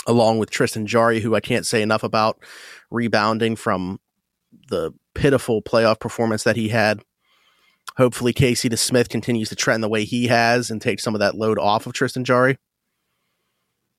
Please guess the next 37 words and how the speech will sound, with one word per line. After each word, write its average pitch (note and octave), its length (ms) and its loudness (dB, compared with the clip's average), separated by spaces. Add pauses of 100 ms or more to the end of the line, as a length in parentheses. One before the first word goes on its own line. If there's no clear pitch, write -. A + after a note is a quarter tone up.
(960)
The B2 80 0
defense, C3 600 0 (800)
you A#2+ 100 -2
know, A2+ 200 4
they're B2+ 120 2
not C3+ 120 2
contributing C#3 540 0
as A2+ 120 -2
much A#2+ 160 2
offensively B2 580 0
as A#2 100 0
I'd A#2 160 2
like A#2 160 0
to A#2+ 80 -12
see. B2+ 280 -2
I, G#2 200 2
I G#2 100 -2
still C3 300 0
wanna B2 160 2
see B2 180 -2
John A#2 320 2
Marino A#2 300 -2
take A#2 240 0
that G#2 140 2
next A2+ 280 0
step A2+ 260 0
offensively A#2 640 0
to G2+ 60 -6
show A#2+ 240 2
that F2+ 160 -4
he A2 220 -4
is, G#2+ 380 -2 (680)
you A#2 120 0
know, G2+ 260 2
the A2 160 -4
incumbent A#2+ 540 -2
guy B2 440 2